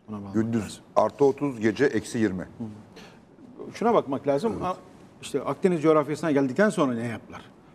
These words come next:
Speaker 1: Onunla mukayese edebiliriz. Karşılaştırma bence o olmalı.
Speaker 3: Peki hocam, Çinliler nasıl yaptılar o eserleri?
Speaker 1: Ama Çin,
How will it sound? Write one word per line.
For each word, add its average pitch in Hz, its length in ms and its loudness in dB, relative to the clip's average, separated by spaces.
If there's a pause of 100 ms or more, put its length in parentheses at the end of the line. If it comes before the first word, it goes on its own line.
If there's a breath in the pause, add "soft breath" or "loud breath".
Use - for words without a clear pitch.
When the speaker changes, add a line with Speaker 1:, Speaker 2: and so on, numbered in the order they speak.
(220 soft breath)
Speaker 1:
Onunla 160 240 2
mukayese 104 420 -2
edebiliriz. - 480 -18 (640 soft breath)
Karşılaştırma 117 560 -8
bence 117 180 0
o 139 40 4
olmalı. 131 320 2 (1040)
Speaker 3:
Peki 90 140 -8
hocam, 117 320 0
Çinliler 104 440 -2
nasıl 139 240 -6
yaptılar - 380 -8
o 73 300 -10
eserleri? 120 280 -6
Speaker 1:
Ama - 100 -4
Çin, 127 240 2